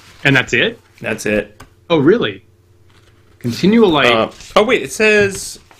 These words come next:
Speaker 2: oh, and it even said, wasn't there a thing there that said only the spells from pages thirty-one and thirty-two are available? Didn't I read that?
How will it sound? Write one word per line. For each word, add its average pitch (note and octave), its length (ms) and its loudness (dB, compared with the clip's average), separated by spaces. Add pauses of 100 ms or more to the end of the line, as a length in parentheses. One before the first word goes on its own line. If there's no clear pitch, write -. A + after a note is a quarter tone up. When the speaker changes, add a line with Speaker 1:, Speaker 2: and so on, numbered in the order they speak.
(600)
Speaker 2:
oh, F#3 100 0
and D#3 80 -2
it D#3+ 80 -4
even A3+ 220 -4
said, G#3 240 0
wasn't F#3+ 220 -6
there G#3 100 0
a F#3 60 -2
thing F#3 260 -4
there F3 120 -2
that D3+ 180 -4
said C3 240 -4
only C#3+ 260 0
the D3 100 -2
spells C#3 440 -2
from A#2+ 340 -8 (200)
pages B2+ 280 -6
thirty-one B2 400 -4
and A#2+ 80 -6
thirty-two A#2+ 640 -4
are B2 100 -8
available? C#3 520 -4 (680)
Didn't - 160 -6
I D#3 40 -2
read D3+ 220 -2
that? F3 260 -4